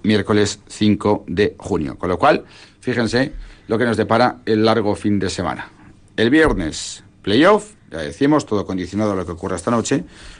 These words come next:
El sábado, el partido definitivo para el ascenso del Deportivo Alavés a la segunda división. Y el domingo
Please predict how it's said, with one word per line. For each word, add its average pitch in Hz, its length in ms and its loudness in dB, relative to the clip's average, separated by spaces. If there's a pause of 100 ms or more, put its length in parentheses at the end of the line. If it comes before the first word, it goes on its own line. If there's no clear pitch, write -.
El 104 140 0
sábado, 156 420 2 (400)
el 98 180 -4
partido 131 360 0
definitivo 120 580 2
para 101 140 0
el 104 60 0
ascenso 101 380 -2
del 98 120 -2
Deportivo 120 400 0
Alavés 123 260 2
a 92 60 -4
la 85 80 -2
segunda 107 320 0
división. 120 480 0 (420)
Y 143 120 4
el 139 100 4
domingo 104 500 -2